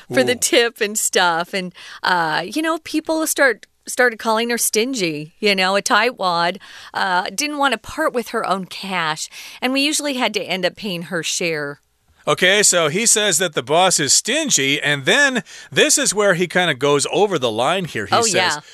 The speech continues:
Speaker 2: "We might have to share a hotel room." Okay, that is, uh, definitely going over the line there. Uh, when you're on a business trip,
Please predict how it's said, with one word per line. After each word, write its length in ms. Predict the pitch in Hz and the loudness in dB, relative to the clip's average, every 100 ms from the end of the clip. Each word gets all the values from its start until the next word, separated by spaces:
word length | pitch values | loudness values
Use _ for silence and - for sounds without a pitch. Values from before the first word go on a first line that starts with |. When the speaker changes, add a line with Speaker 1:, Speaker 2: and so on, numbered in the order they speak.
| - - | -20 -8
Speaker 2:
"We 180 | 143 147 | -2 0
might 280 | 160 233 - | 2 2 2
have 220 | 214 208 | 0 0
to 120 | 190 | 0
share 540 | 156 - 185 175 165 143 - - | 0 0 2 4 2 0 -8 -8
a 140 | 139 135 | -2 -2
hotel 760 | 131 143 139 - - 262 269 | 0 0 2 0 0 2 2
room." 440 | 147 110 80 62 - - - | 2 -2 -6 -12 -20 -20 -10
Okay, 300 | - - 165 | -4 0 2
that 300 | 135 165 320 | 4 4 4
is, 240 | 320 240 - | 2 0 0
uh, 80 | 175 | 2
definitely 380 | 175 254 214 | 0 0 -2
going 260 | 165 170 165 | 0 0 0
over 300 | 170 185 170 | -2 -2 0
the 120 | 123 | 0
line 380 | 117 131 160 151 | 0 -2 -2 -4
there. 340 | 110 87 107 113 - - | -6 -4 -6 -6 -12 -4
Uh, 240 | 131 131 | 2 2
when 160 | 135 147 | 2 0
you're 160 | 151 | 0
on 180 | 135 143 | -2 -4
a 60 | 131 | -2
business 400 | 120 139 156 123 | -2 -2 -2 -6
trip, 320 | - 135 127 | -2 -2 -2